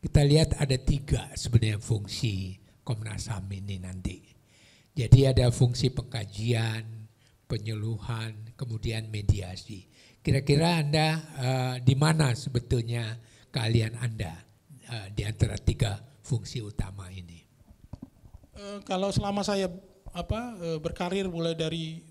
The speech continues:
Speaker 2: tahun sembilan tujuh sampai sini, saya melakukan itu semua, Pak. Jadi saya melakukan pengkajian juga, saya melakukan, apa, pendidikan dan mediasi itu yang kecil-kecil. Kalau ada orang datang ke L K B H U I I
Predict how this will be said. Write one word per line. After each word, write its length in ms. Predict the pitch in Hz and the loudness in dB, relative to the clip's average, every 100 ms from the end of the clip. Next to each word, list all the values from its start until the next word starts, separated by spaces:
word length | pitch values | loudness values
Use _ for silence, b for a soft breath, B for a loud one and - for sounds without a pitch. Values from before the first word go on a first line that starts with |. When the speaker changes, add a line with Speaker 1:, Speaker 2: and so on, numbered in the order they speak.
| - | -8
Speaker 2:
tahun 240 | 151 156 | -4 -4
sembilan 520 | 156 170 156 156 156 151 156 151 151 151 175 _ _ | -4 -8 -6 -6 -6 -8 -10 -10 -12 -16 -20 _ _
tujuh 320 | - 160 165 | -6 -4 -4
sampai 180 | 160 151 156 | -4 -6 -6
sini, 100 | 175 | -2
saya 140 | 214 | -2
melakukan 400 | 208 180 196 208 190 | 0 -2 -2 -4 -4
itu 160 | 185 | -6
semua, 260 | 185 185 143 | -6 -6 -6
Pak. 160 | - - _ _ _ _ _ _ - | -8 -16 _ _ _ _ _ _ -14
Jadi 200 | 147 156 | -10 -6
saya 160 | 175 175 | -4 -2
melakukan 420 | 170 160 165 165 | -2 -4 -4 -4
pengkajian 480 | 160 165 160 160 165 | -4 -4 -4 -4 -4
juga, 320 | 156 143 175 | -6 -4 -4
saya 180 | 208 180 | -4 -6
melakukan, 460 | 170 160 156 170 165 165 | -6 -8 -8 -8 -8 -6
apa, 180 | 170 196 | -6 -4
pendidikan 560 | 185 165 160 156 196 202 | -4 -6 -4 -2 -2 -2
dan 180 | 175 185 B B B | -4 -6 B B B
mediasi 420 | 175 175 190 190 | -2 2 2 2
itu 300 | 214 262 247 | 0 0 0
yang 160 | 196 208 | 0 -2
kecil-kecil. 480 | 214 220 220 233 226 | -2 -4 -2 -2 0
Kalau 240 | 202 190 | 0 0
ada 340 | 185 190 196 190 b b b b - | 0 -2 -2 -6 b b b b -8
orang 240 | 185 208 | -6 -4
datang 320 | 190 185 202 190 | -4 -2 -2 -2
ke 240 | 185 175 | -2 -2
L 140 | 180 180 | -4 -4
K 80 | 185 | -4
B 100 | 170 | -2
H 140 | 180 175 | -2 -2
U 80 | 180 | -2
I 60 | 175 | -4
I 180 | 175 | -4